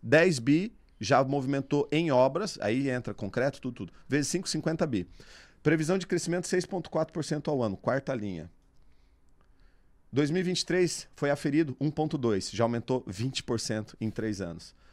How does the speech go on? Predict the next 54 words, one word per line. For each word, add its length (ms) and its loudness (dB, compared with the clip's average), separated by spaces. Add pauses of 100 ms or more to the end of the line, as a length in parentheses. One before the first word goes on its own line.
(420)
Crescendo 400 2
agora 280 4
não 100 0
seis 180 0
ponto 220 -4
quatro, 260 -2
mas 140 -2
sim 140 -2
sete 320 -2
ponto 320 -2
um. 180 -2 (320)
Mercado 340 2
pra 120 -2
dois 180 -2
mil 120 0
e 20 -6
trinta 280 -4
e 60 -2
dois, 460 -2
dois 200 0
ponto 240 -8
dois 440 -6 (400)
bi. 320 2 (340)
Market 340 0
share 400 -2 (880)
no 120 -4
Canadá 360 0
e 40 0
nos 80 -8
Estados 240 -4
Unidos, 360 -8
quarenta 300 -6
e 20 -10
três 200 -8
por 160 -10
cento. 320 -14
Por 140 -6
isso 120 -8
que 60 -10
a 20 -6
gente 180 -8
já 140 -10
tá 220 -10 (120)
pisando 440 -10
lá. 120 -14 (460)
Sendo 220 -2
assim, 180 -4
eu 140 -6 (100)
crio 240 -2
o 40 -4
grupo 320 -4
I 40 -6
C 140 -6
F. 320 -6